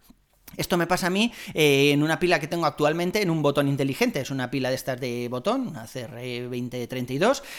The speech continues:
y este botón lo tengo en la habitación de mi hijo mayor porque donde tiene la cama, ahí no hay ningún enchufe para la lamparita. Así que tiene un botón inteligente que enciende la lamparita que tiene encima del escritorio, que está al otro lado de la habitación, ¿no? Bueno, el caso que es, es que desde que puse esa pila,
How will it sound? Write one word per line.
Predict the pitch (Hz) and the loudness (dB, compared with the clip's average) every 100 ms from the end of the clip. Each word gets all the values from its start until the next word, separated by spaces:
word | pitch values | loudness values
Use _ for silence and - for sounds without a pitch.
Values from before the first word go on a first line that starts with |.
| - - | -14 -2
y | 165 156 | 2 2
este | 175 | 4
botón | 170 180 180 | 4 4 2
lo | |
tengo | 156 175 | 2 2
en | 147 | 4
la | |
habitación | 135 127 117 151 | 4 2 -2 -2
de | |
mi | 156 | -2
hijo | 156 160 | -2 0
mayor | 165 208 240 | 2 2 2
porque | 147 135 | -4 -2
donde | 135 123 120 | -2 -2 -4
tiene | 156 160 | -4 0
la | 165 165 | 0 2
cama, | 220 208 302 - | 4 4 2 0
ahí | 139 180 | -2 0
no | 180 | 2
hay | 175 | 2
ningún | 165 156 | 2 0
enchufe | 135 107 98 165 | 0 -2 -4 -4
para | 147 135 123 | -2 -2 -2
la | 117 | -4
lamparita. | 113 110 101 160 196 - - | -6 -8 -4 -4 -4 -6 -6
Así | 131 135 | -6 -2
que | 147 | -2
tiene | 160 151 | 0 0
un | |
botón | 151 147 151 | 2 2 2
inteligente | 147 147 151 147 196 202 240 - - | 0 0 -2 0 2 2 0 -2 -4
que | 160 | 0
enciende | 143 156 156 | 0 0 0
la | 160 | 2
lamparita | 165 165 170 180 | 2 2 2 2
que | 180 | 0
tiene | 170 180 | -2 0
encima | 208 - 170 147 | 0 2 4 4
del | 127 | 2
escritorio, | - 117 104 | -2 -10 -10
que | 104 | -12
está | - 120 | -8 -8
al | |
otro | 117 120 | -6 -4
lado | 113 | -4
de | |
la | 113 | -6
habitación, | 113 104 - 101 | -8 -12 -14 -6
¿no? | 147 233 - - - | -4 -4 -8 -12 0
Bueno, | 165 139 | 2 2
el | 131 | 2
caso | 160 | 0
que | 180 160 | 2 0
es, | 151 - | 0 -2
es | 147 | -4
que | - 156 131 | -2 -2 -2
desde | 120 123 | -2 -6
que | 127 | -6
puse | - 147 151 | -4 -2 0
esa | 151 143 | 0 2
pila, | 175 180 269 | 6 6 2